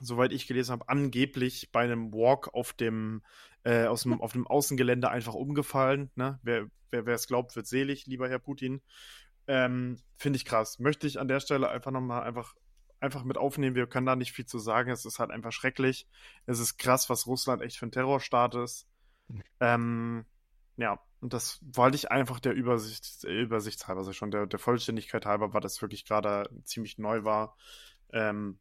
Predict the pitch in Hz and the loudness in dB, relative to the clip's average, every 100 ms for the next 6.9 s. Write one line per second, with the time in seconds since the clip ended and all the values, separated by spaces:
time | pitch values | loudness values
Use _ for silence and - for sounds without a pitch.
0 | - 104 85 107 110 104 101 98 - _ | -8 -2 -2 -2 -4 -4 -6 -10 -18 _
1 | - 104 98 98 104 92 92 95 87 - | -4 -4 -2 -2 -2 -4 -6 -6 -8 -6
2 | 113 104 101 - 101 98 - 95 98 - | -2 -2 -2 -2 -2 -2 -8 -6 -6 -6
3 | 98 - _ _ _ _ _ _ _ - | -8 -8 _ _ _ _ _ _ _ -20
4 | _ _ _ _ _ _ _ - 92 127 | _ _ _ _ _ _ _ -6 0 0
5 | 120 127 120 113 123 120 127 123 113 107 | 0 -4 -2 2 2 4 4 2 0 -4
6 | 110 - 123 117 127 120 110 117 180 | -6 0 2 4 2 2 4 4 2